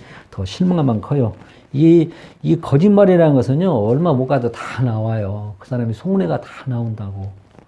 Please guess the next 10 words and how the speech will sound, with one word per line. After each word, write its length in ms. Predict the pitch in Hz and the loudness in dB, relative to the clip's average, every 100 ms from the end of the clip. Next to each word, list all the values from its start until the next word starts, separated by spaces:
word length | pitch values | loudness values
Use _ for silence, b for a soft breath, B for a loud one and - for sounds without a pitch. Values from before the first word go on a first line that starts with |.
| _ _ _ - | _ _ _ -14
어. 260 | 107 98 95 _ _ _ _ _ _ _ | -12 -10 -14 _ _ _ _ _ _ _
살잖아요? 540 | - 202 196 180 196 226 b b b - | -4 -2 0 0 0 -4 b b b -6
어, 260 | 131 113 - b | -4 -4 -8 b
초등학생만, 640 | - 208 247 233 240 226 208 | -12 0 2 2 2 2 0
초등학생한테도 800 | 208 247 254 240 233 208 185 170 | 0 2 2 2 0 0 0 0
물어보면 280 | 156 160 - | 2 2 2
거짓말을 420 | 160 170 156 139 | 0 2 2 0
두세 220 | 123 151 | 0 0
번만 340 | 156 135 127 | 2 0 -2
하면 260 | 120 117 113 | -2 -2 -6